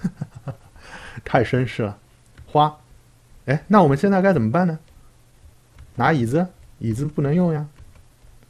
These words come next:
那我们现在没事情做了，只有这边一个鞋柜了，鞋柜也没用啊。那我们现在怎么办呢？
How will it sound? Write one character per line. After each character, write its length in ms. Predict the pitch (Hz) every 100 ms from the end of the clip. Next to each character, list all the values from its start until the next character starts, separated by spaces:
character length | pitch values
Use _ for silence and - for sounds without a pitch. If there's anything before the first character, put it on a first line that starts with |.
| _ _ - -
那 120 | - 160
我 60 |
们 140 | 127 131
现 180 | 175
在 220 | 170 165 147 127
没 180 | 123
事 160 | 147 -
情 200 | 180 160
做 160 | 147 139
了， 180 | 131 - _ _ - - - - - - - _ _ _ _ - - _ -
只 140 | - 143
有 100 | 143
这 120 | 143
边 160 | 143
一 40 | 143
个 80 | 147
鞋 220 | - 120
柜 160 | 165
了， 180 | 147 131 -
鞋 240 | - -
柜 140 | 123 135
也 80 | 113
没 160 | 110
用 180 | 131 131
啊。 120 | 120 - - _ _ _
那 100 | 135
我 60 | 127
们 80 |
现 120 | 117 147
在 80 | 147
怎 100 | 113
么 80 | 113
办 160 | 156
呢？ 140 | 147